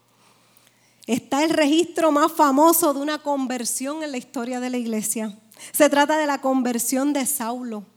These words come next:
el hombre que se convirtió en el apóstol Pablo. Y si hay alguna evidencia en la Escritura de que se puede nacer de nuevo, es este suceso. Saulo no había hecho nada para merecer esta maravillosa intervención en su vida.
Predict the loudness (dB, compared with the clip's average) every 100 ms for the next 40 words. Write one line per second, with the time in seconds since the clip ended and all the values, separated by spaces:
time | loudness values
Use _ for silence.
0 | _ -20 -10 -2 2 4 4 2 0 0
1 | 0 0 2 2 2 2 -4 -4 0 0
2 | -2 -4 -4 -6 -8 -6 -4 -4 -4 -6
3 | -6 -10 -16 -20 _ _ _ _ _ _
4 | _ -20 -6 -2 0 2 2 2 0 -2
5 | 0 2 2 2 -2 -4 -4 -2 -2 -4
6 | -4 -6 -6 -4 -2 -4 -8 -16 -20 -8
7 | 0 0 0 -4 -6 -4 -2 0 -2 -2
8 | -4 -4 -4 -2 0 -2 -2 -8 -14 _
9 | _ _ _ _ _ _ _ _ -10 -8
10 | -8 -8 -8 -8 -8 -10 -10 -12 -16 _
11 | _ _ -20 -6 2 4 6 4 4 4
12 | 4 4 2 2 2 0 -2 -2 -2 -2
13 | -2 0 2 4 2 -2 -2 2 4 2
14 | 0 0 2 4 2 2 0 0 2 0
15 | -2 -2 -4 -4 -6 -4 -4 -2 -2 -2
16 | -4 -2 0 0